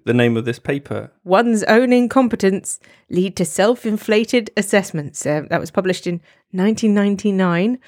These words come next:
Speaker 2: by David Dunning and Justin Kruger. Um, David Dunning is a professor of psychology at Cornell University in the States. And it was after reading, um, something in an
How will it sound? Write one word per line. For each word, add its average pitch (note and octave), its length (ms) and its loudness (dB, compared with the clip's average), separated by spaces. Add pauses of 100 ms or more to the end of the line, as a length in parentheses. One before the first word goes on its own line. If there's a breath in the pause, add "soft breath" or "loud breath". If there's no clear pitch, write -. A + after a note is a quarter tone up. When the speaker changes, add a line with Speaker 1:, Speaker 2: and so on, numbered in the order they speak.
(320 loud breath)
Speaker 2:
by F3 140 -2
David F#3+ 400 0
Dunning G3 440 2 (360 soft breath)
and E3+ 160 -2
Justin D#3 640 -6 (100)
Kruger. F#3+ 440 -6 (600 loud breath)
Um, D#3 360 -2 (220)
David G3+ 300 2
Dunning E3+ 340 2
is E3 140 -2
a D#3 120 2
professor D#3 680 -4 (340 loud breath)
of D#3 140 -2
psychology D#3+ 640 0 (300 loud breath)
at - 240 -2
Cornell F#3 560 2
University C#3+ 560 -6
in C3 80 -6
the C3+ 60 -8
States. - 400 -6 (1000)
And D3+ 160 -6
it D#3 60 -6
was D3+ 200 -6
after F#3 360 0
reading, D#3+ 500 0
um, D#3 300 -2 (640)
something F#3 500 2
in E3+ 260 2
an E3 140 2